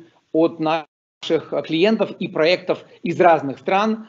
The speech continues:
э, в частности, из стран, где у нас находятся офисы. Это Польша, это Азербайджан, Голландия, Грузия и, конечно же,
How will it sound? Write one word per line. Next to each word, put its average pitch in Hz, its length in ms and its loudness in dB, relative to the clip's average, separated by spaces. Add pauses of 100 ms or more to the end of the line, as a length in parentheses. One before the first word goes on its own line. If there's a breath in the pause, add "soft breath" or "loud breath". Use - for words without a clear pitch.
(160)
э, - 60 -10
в 135 680 -4
частности, 165 380 0
из 143 60 -4
стран, 160 200 2
где 143 80 -2
у 151 60 0
нас 139 120 -4
находятся 131 420 -8
офисы. 208 440 2
Это 147 300 -6
Польша, 190 420 -2
это 143 220 0
Азербайджан, 127 680 -2
Голландия, 147 640 -4
Грузия 147 400 -4
и, - 20 -6
конечно 139 400 -8
же, 139 240 -2